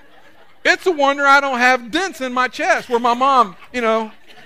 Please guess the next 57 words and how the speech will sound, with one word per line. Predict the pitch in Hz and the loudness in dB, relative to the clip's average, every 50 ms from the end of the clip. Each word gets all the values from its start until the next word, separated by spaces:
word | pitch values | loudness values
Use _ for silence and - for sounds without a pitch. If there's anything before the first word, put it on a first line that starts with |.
| - - - - - - - - - - - - - | -20 -20 -20 -20 -20 -20 -20 -20 -20 -20 -12 -2 2
that | 247 339 370 349 | 2 2 2 0
was | 294 247 180 | -2 -4 0
my | 269 285 294 | 2 2 2
seatbelt. | 277 - - 392 392 370 - 220 233 226 190 160 160 | 2 2 2 0 0 0 0 0 2 4 4 2 0
We | 180 262 330 | -2 -2 -2
didn't | 349 302 240 | -2 -2 -2
wear | 214 202 190 | -2 -4 -4
seatbelts. | 175 - - 233 233 190 175 233 269 330 330 - - | -4 -6 -8 -10 -8 -6 -4 -2 -2 -2 -4 -4 -6
What's | 370 427 - | -8 -8 -8
a | 311 247 | -10 -12
seat? | - 330 311 202 - - - | -10 -10 -10 -12 -10 -4 -2
In | 226 233 196 | -2 -2 -2
fact, | - - 294 320 330 311 254 - - | -2 -2 0 0 0 0 -2 -4 -8
seatbelts | - - 294 320 - - - 220 226 240 240 - | -8 -6 -6 -6 -6 -4 -2 -2 -2 -4 -6 -4
were | 208 226 214 | -4 -2 -2
an | 214 208 - | -2 -4 -6
option | 214 262 311 311 - - 269 233 | -6 -6 -6 -6 -8 -10 -8 -6
on | 214 196 175 | -6 -6 -6
cars, | 143 - 208 196 170 165 143 139 | -6 -4 -2 -2 -2 -2 -4 -4
right? | 165 170 214 254 226 | -4 -2 -2 -2 -4
It | 190 247 285 | -8 -10 -10
was | 269 220 170 - | -10 -12 -10 -6
like | 190 180 180 - | -6 -6 -4 -4
a, | 185 165 165 160 | -6 -6 -4 -4
it | 185 190 | -4 -4
was, | 180 151 - - - - - - | -6 -8 -16 -18 -20 -20 -20 -14
hey, | - 214 226 175 | -10 -8 -8 -8
this, | 131 165 160 - - - - - - | -8 -10 -12 -12 -18 -20 -20 -16 -10
it | - 226 226 202 | -8 -8 -8 -8
was | 175 147 170 | -12 -10 -6
what | 226 220 - | -6 -6 -6
the | 220 | -6
salesman | 180 - - 240 254 262 214 226 226 202 | -8 -6 -6 -4 -4 -4 -6 -8 -8 -8
used | 202 214 214 208 - | -8 -8 -8 -8 -10
to | 190 | -12
sell | - - - - 254 247 247 254 | -12 -12 -10 -8 -4 -2 -2 -4
you | 240 240 240 | -4 -6 -8
the | 233 - | -8 -8
car. | - 254 226 | -8 -8 -8
"Hey, | 156 165 202 196 | -6 -6 -8 -8
this | 180 254 254 - | -8 -12 -12 -14
one's | 254 196 143 | -16 -14 -10
got | 127 170 175 196 226 | -8 -8 -8 -8 -10
a | |
seatbelt." | 240 - - 370 381 381 - 269 233 226 190 160 143 135 - - - - - - - - - - - - - - - | -12 -10 -8 -8 -8 -8 -10 -12 -10 -8 -8 -8 -10 -14 -18 -20 -20 -20 -20 -20 -20 -20 -20 -20 -20 -20 -16 -8 -6
And | 208 226 233 | -6 -4 -2
now | 240 262 302 359 339 | -2 -2 0 0 -2
it's | 285 - - | -4 -4 -2
like, | 262 254 247 - - | -2 -2 -2 -2 -4
you | 302 349 | -10 -8
can't | - 330 349 320 262 | -4 -2 -2 -2 -4
sell | - - 269 262 247 247 | -4 -2 0 0 0 0
a | |
car | 233 - 226 226 226 233 | -2 -2 -2 0 0 0
without | 220 220 220 220 220 | 0 -2 -2 -2 -2
a | 220 | -4
seatbelt. | 214 - - 285 320 330 - 226 208 208 233 262 277 269 | -6 -8 -10 -10 -10 -10 -8 -6 -6 -6 -6 -6 -8 -12